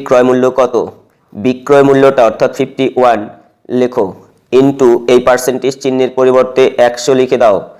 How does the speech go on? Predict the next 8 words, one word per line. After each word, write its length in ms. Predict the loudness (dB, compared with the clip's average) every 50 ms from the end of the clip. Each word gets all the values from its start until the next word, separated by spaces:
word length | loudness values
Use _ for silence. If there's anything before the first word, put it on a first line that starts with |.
| _ _ _ _ _ _ -2 0
আর 80 | 0 2 0
নিচে 240 | -2 0 0 0 0 0 0 -4 -10 -18 _ -4
যেহেতু 240 | 0 0 0 2 2 2 2 2
লাভ 140 | 2 0 0 -2
হয়েছে, 280 | -4 -4 -4 -4 -4 -4 -4 -4 -4 -4
তাই 120 | -4 -2 0 -2 -2
একশো 200 | -2 -4 -2 -2 -2
এর 60 | -2